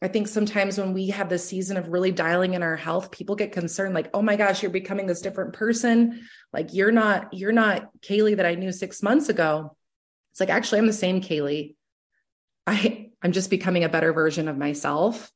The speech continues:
And so reassuring people that you're not going anywhere, you're the, still the same you, you know? I think that's really important, that people are fearful that you're gonna go away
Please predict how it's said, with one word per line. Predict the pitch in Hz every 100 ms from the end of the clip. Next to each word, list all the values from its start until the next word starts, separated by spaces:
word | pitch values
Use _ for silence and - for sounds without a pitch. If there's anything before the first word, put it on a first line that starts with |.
| _ - - -
And | - 208
so | 208
reassuring | 196 233 262 - 233 220
people | 214 220
that | 202
you're | 202
not | 208 220
going | 175 170 208 254
anywhere, | 285 302 311 330 339 349 - _ - -
you're | 190
the, | 180
still | 175 - 220 233 -
the | 180 180
same | - 240 262
you, | 185 196 294 349 -
you | - 220
know? | 214 254 302 - _ _ _ -
I | -
think | 214 269
that's | 302 -
really | 254
important, | 247 233 247 202
that | 180 -
people | 220 247
are | 247 214
fearful | 202 185 220 190
that | 185
you're | 180 185
gonna | 214 202
go | 202 196
away | 190 185 214 175 170